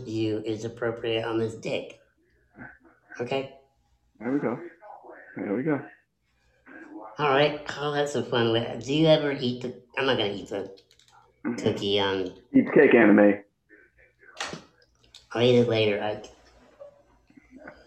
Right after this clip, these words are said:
Speaker 1: Um,
Speaker 2: Yes, you will.
Speaker 1: Happy Friday. Dre-,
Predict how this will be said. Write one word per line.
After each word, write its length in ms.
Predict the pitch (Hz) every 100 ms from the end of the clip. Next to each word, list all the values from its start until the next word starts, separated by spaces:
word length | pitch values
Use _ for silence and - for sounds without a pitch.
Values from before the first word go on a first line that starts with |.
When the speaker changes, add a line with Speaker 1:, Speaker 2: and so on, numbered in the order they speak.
| 156 - - -
Speaker 1:
Um, 540 | 135 131 127 120 - - - - - - - -
Speaker 2:
Yes, 100 | 95 - -
you 120 | 101
will. 280 | - 98 95 - - - - - - - - _ - - - 605 _ _ _ _ - - _ _ _ _ _ _ - -
Speaker 1:
Happy 360 | 131 135 135 113
Friday. 680 | 120 123 120 110 104 101 - _ _ _ _ - -
Dre-, 300 | - 180